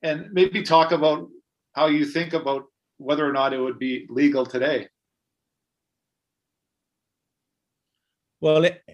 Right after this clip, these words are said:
Speaker 2: it certainly, uh, if it emerged today, in most countries in the world that a-, apply any kind of harm assessment to drugs, it would be illegal because it, it's certainly more harmful than many of the drugs which are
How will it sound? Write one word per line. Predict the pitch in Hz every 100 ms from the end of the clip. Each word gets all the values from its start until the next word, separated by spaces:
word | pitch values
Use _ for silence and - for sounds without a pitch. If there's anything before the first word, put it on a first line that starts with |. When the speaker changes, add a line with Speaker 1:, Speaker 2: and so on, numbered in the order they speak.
| _
Speaker 2:
it | 147 147 -
certainly, | - 185 185 165 143 135 127
uh, | 143 151
if | 156 202
it | 196
emerged | 156 156 160 147 -
today, | 120 139 135 110 110 - _ -
in | 131 131 139
most | 175 170 - - _ _ _ _ _ _ _ _
countries | - 143 - 104 104 110
in | 113
the | 104
world | 113 107 98
that | 107 107
a-, | 104 _ _
apply | 117 - 131 123
any | 120 127 107
kind | - 123 123 113
of |
harm | 101 - 123 123 113 107 107 _ _ _ _ _
assessment | 110 - - 156 - 107 95 -
to | -
drugs, | 98 101 95 113 - _
it | 113 117
would | 127 120 131
be | 160
illegal | 214 277 110
because | 104 120 131
it, | 127
it's | 147 127 -
certainly | 151 151 117 107
more | 123 120 127
harmful | 113 113 113 107 107
than | 110 107
many | 127 131 117
of | 104
the |
drugs | 110 110 104 104
which | 123 131
are | 127 139